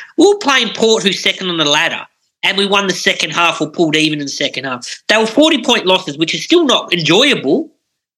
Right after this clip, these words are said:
but they weren't these hundred-point smashings that we're getting now. Um,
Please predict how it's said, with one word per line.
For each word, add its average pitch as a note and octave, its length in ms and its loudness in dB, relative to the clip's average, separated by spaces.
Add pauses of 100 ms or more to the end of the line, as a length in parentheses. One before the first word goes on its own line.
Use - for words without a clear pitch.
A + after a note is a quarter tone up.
(120)
but - 320 -4 (360)
they A#3 140 -2
weren't D4 240 2
these A#3+ 160 0
hundred-point G3 640 -2
smashings F3 680 -4
that C#3+ 100 0
we're D3 80 0
getting C#3+ 300 -2
now. C3+ 320 -2 (480)
Um, D#3 640 -2